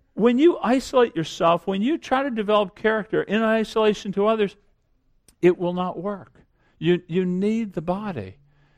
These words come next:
A-, and this, this inability that we have to be vulnerable with one another, the inability that we have to let our guard down with one another, uh,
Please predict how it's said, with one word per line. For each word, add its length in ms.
A-, 180
and 160
this, 300
this 380
inability 640
that 180
we 120
have 520
to 120
be 200
vulnerable 680
with 220
one 160
another, 500
the 220
inability 640
that 100
we 100
have 380
to 100
let 180
our 120
guard 320
down 260
with 180
one 220
another, 320
uh, 220